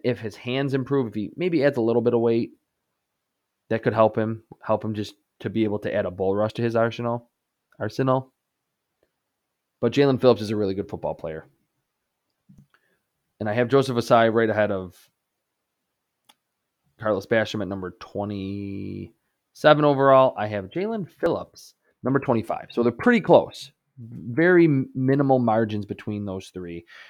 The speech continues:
I think Jalen Phillips is the most consistent of those three and the most polished of Carlos Basham and Patrick and Joseph Ossai. Number two, Kwity Paye from Michigan.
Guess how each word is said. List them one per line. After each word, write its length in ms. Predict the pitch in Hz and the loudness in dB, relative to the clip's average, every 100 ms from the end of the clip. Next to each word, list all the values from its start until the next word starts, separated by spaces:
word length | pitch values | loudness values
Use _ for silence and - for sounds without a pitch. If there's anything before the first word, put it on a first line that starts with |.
| - - | -6 -2
I 60 | |
think 200 | 120 139 | 0 2
Jalen 300 | 127 123 120 | 2 2 2
Phillips 220 | 117 113 | 2 0
is 100 | 110 | -4
the 80 | 101 | -4
most 240 | 110 104 - | -4 -6 -8
consistent 800 | 101 95 - 123 120 160 170 165 _ _ _ _ _ _ - | -10 -8 -4 -4 -2 -4 -4 -6 _ _ _ _ _ _ 0
of 140 | 139 | 2
those 200 | 147 147 | 4 2
three 240 | 147 151 147 | 0 0 0
and 140 | 117 | 0
the 40 | 110 | -2
most 300 | 98 - - | -4 -8 -18
polished 720 | - 110 92 73 - - - _ _ _ _ _ _ _ _ _ | -2 0 0 -4 -12 -18 -20 _ _ _ _ _ _ _ _ _
of 120 | 110 98 | -6 0
Carlos 320 | 120 104 98 | 2 2 -2
Basham 440 | 98 92 - 90 | -6 -6 -8 -12
and 120 | 92 | -12
Patrick 420 | 92 87 - 87 - _ | -10 -10 -10 -14 -14 _
and 280 | 95 92 78 - _ _ _ | -12 -12 -12 -18 _ _ _
Joseph 280 | 107 101 - | -6 -6 -8
Ossai. 280 | 80 - - - _ _ _ _ _ | -18 -16 -16 -18 _ _ _ _ _
Number 180 | 156 185 | 2 2
two, 540 | - 254 240 120 - - _ _ _ _ _ _ _ _ - | 4 4 6 4 0 -18 _ _ _ _ _ _ _ _ 0
Kwity 320 | 170 190 - | 2 2 0
Paye 360 | 151 147 151 | 4 6 6
from 240 | 147 143 117 | 2 -2 -2
Michigan. 460 | 110 - - - | -4 -8 -14 -20